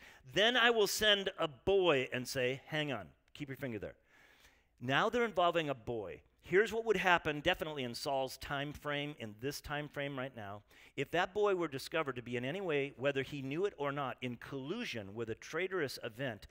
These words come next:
that boy and his family would be slaughtered. So now they're involving a boy in their deal, okay?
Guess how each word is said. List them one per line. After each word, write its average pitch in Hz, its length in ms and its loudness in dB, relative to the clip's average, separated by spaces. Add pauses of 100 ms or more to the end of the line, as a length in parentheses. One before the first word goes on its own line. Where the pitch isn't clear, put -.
(240)
that 170 240 2
boy 170 340 4
and 240 260 4
his 220 260 -2
family 170 720 0 (200)
would 143 220 -4
be 131 100 -4
slaughtered. 131 640 -4 (880)
So 165 80 -6
now 180 140 2
they're 285 120 6
involving 233 440 4
a 139 40 -2
boy 233 460 2 (480)
in 131 140 -2
their 117 160 -2
deal, 104 320 -12 (420)
okay? 131 260 -8